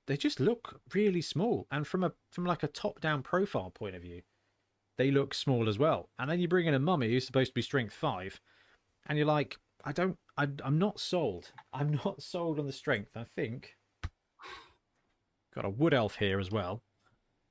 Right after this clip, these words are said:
uh, because it is my desk, and we've got a nobility thrower here as well.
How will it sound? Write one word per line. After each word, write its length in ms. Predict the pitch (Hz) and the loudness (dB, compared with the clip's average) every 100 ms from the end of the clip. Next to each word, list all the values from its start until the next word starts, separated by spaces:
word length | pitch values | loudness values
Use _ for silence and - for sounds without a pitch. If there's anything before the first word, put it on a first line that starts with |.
| - | -8
uh, 160 | 98 98 | -6 -6
because 260 | - 117 | -4 -2
it 80 | 120 | -2
is 140 | 107 | -4
my 100 | 107 | -4
desk, 400 | 104 123 120 - - | -2 0 -2 -4 -2
and 100 | 156 | 2
we've 100 | 147 | 4
got 240 | 151 117 113 | 2 2 -4
a 60 | _ _ - | _ _ -2
nobility 480 | 175 156 156 147 135 | 0 2 2 0 -2
thrower 340 | - 196 127 | 2 4 4
here 260 | 101 120 156 - | 4 2 0 -6
as 100 | 98 | -4
well. 260 | 98 123 | -2 -2